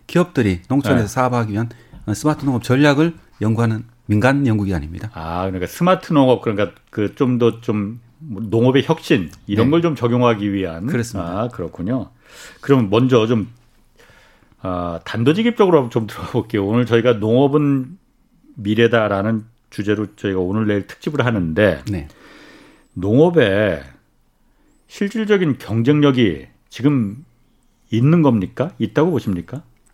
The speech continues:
Speaker 1: 아, 저는 아주 크다고
Speaker 2: 아.
Speaker 1: 생각을 하고 있습니다.
Speaker 2: 예, 예.
Speaker 1: 그, 그걸 아마도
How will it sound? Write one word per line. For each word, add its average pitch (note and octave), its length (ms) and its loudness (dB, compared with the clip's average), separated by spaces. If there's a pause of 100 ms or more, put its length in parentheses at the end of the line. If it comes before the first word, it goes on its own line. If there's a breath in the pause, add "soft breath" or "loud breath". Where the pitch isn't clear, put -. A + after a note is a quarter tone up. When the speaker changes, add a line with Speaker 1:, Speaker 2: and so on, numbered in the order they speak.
Speaker 1:
아, C#3 140 -4
저는 G#3 420 0
아주 D3 400 0
크다고 F3 320 2
Speaker 2:
아. - 20 2
Speaker 1:
생각을 A#2 320 -2
하고 A2+ 140 -2
있습니다. F#2+ 340 -6
Speaker 2:
예, F2 40 0 (180)
예. D#2+ 320 -10
Speaker 1:
그, C3+ 160 -10 (420)
그걸 F#3 440 4
아마도 E3 760 0